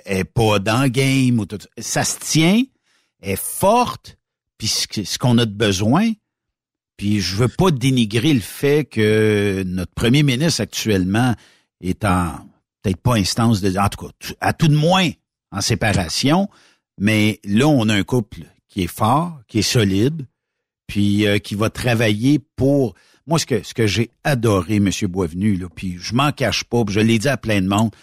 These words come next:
c'est, on ne, on ne garantira pas, on ne mettra pas de l'argent dans les projets avec des dépassements de coûts.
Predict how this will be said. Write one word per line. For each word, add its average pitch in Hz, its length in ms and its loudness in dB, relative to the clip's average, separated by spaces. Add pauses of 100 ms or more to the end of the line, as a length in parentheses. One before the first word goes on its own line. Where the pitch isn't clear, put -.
(340)
c'est, 131 580 0 (520)
on 127 240 2
ne, 127 580 2 (840)
on 123 180 2
ne 117 560 2
garantira 151 840 0
pas, 170 240 -2 (100)
on 113 160 0
ne 113 120 2
mettra 139 480 0
pas 156 120 0
de 127 80 -2
l'argent 120 420 0 (380)
dans 123 280 0
les 120 140 4
projets 123 640 0
avec 95 280 -4
des 92 140 -4
dépassements 131 760 -2
de - 160 -10
coûts. 160 240 -8